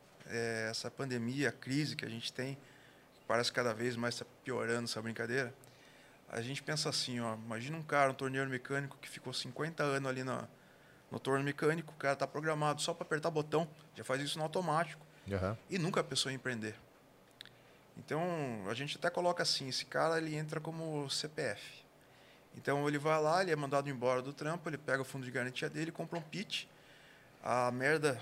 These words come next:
Speaker 1: é a gente, porque a gente influenciou, o cara entra no Instagram, vê a nossa vida, acha
Speaker 2: Mas
Speaker 1: que
Speaker 2: que, que
Speaker 1: é
Speaker 2: é moleza.
Speaker 1: lindo.
Speaker 2: É.
Speaker 1: E não faz ideia das merda, né?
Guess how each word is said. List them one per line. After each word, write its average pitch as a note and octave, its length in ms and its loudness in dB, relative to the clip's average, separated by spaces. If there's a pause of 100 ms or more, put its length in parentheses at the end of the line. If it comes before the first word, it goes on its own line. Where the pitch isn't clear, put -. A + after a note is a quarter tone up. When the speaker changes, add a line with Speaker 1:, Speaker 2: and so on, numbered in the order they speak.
(420)
Speaker 1:
é G#2 80 -2
a B2+ 100 2
gente, C#3 340 -2
porque B2+ 200 -4
a A#2+ 40 -2
gente C3 220 -6
influenciou, C3 480 -2
o - 20 -12
cara B2+ 220 2
entra A#2+ 120 -8
no B2 60 -8
Instagram, C3+ 460 0
vê A#2+ 120 -6
a A#2 40 -4
nossa A#2+ 260 -4
vida, C#3 260 -2
acha B2 140 0
Speaker 2:
Mas - 360 2 (120)
Speaker 1:
que C#3+ 100 -4
Speaker 2:
que, C3 60 -2
que - 80 -18
Speaker 1:
é D#3+ 100 12
Speaker 2:
é E3 40 12
moleza. E3 720 12 (200)
Speaker 1:
lindo. A2 120 6
Speaker 2:
É. G2+ 60 2 (160)
Speaker 1:
E E3 80 0
não E3+ 100 2
faz F3+ 220 10
ideia E3 220 12
das D3+ 180 8
merda, D#3+ 400 6
né? G3+ 80 -2